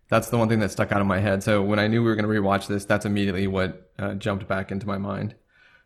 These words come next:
Um, before we get to talk about the, kind of the progression of the film, maybe we can just talk a little bit more about the film's pedigree.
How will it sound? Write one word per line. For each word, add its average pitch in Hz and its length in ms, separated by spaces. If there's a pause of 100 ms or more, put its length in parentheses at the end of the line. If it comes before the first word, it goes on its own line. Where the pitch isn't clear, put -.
(120)
Um, 117 160
before 131 180
we 175 80
get 156 140
to 123 60
talk 139 180
about 123 180
the, 110 460
kind 110 160
of 101 40
the 101 60
progression 113 600
of 110 100
the 123 80
film, 139 320
maybe 110 80
we 107 80
can 107 100
just 107 120
talk 107 200
a - 20
little 110 140
bit 90 60
more 107 160
about 101 400
the 92 440
film's 101 220
pedigree. 113 460